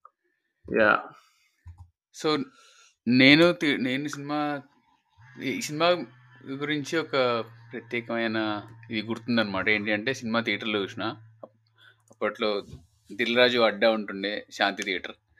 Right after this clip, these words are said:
Speaker 2: So శాంతి థియేటర్‌లో
Speaker 1: యా,
Speaker 2: చూసిన
Speaker 1: ఇప్పుడు
Speaker 2: నేను.
Speaker 1: కూడా అనుకుంటా.
Speaker 2: ఇప్పుడు కూడా యా, like to cer-, to certain extent
Speaker 1: Hmm.
Speaker 2: యా, ఇప్పటికీ కూడా. So
Speaker 1: అంటే శాంతి lost its, uh, significance because మెయింటైన్ సరిగ్గా చేయట్లేదు స్క్రీన్, స్క్రీన్ సరిగ్గా
Speaker 2: యా.
Speaker 1: లేదు అని.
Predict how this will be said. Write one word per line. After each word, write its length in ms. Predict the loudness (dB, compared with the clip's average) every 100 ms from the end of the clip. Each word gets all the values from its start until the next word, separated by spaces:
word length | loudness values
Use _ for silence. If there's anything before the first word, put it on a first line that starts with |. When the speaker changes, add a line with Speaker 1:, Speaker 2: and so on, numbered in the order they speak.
| -20 _ _
Speaker 2:
So 60 | -14
శాంతి 340 | -4 -2 -2
థియేటర్‌లో 260 | 0 2 6
Speaker 1:
యా, 80 | 6
Speaker 2:
చూసిన 160 | 6
Speaker 1:
ఇప్పుడు 160 | -2 -4
Speaker 2:
నేను. 140 | 6
Speaker 1:
కూడా 140 | 10 10
అనుకుంటా. 200 | 10 4
Speaker 2:
ఇప్పుడు 180 | 2 2
కూడా 200 | 2 2
యా, 300 | 4 2 2 -6
like 300 | -10 -10 -12
to 80 | -16
cer-, 260 | -16 -14 -10
to 120 | -8
certain 260 | -6 -6
extent 260 | -6 -6 -8
Speaker 1:
Hmm. 100 | -6
Speaker 2:
యా, 140 | -4
ఇప్పటికీ 400 | -6 -8 -16 -12
కూడా. 220 | -10 -10 -12 -16 _ _ _ -20 -20 _ _ -2
So 380 | 0 2 0 2
Speaker 1:
అంటే 140 | 4
శాంతి 360 | 10 12 12 10
lost 540 | 12 12 12 12 10
its, 160 | 10 8
uh, 360 | 6 8 6 4 -4 _ _ _ -12 -4
significance 520 | 2 4 6 6 6
because 280 | 6 8 8
మెయింటైన్ 360 | 6 2 4 6
సరిగ్గా 280 | 6 6 8
చేయట్లేదు 360 | 6 6 2
స్క్రీన్, 600 | 2 0 0 2 -2 -6 -16 -20
స్క్రీన్ 500 | -10 0 2 2 2
సరిగ్గా 260 | 2 4
Speaker 2:
యా. 60 | 4
Speaker 1:
లేదు 180 | 4 2
అని. 340 | 0 -4 -8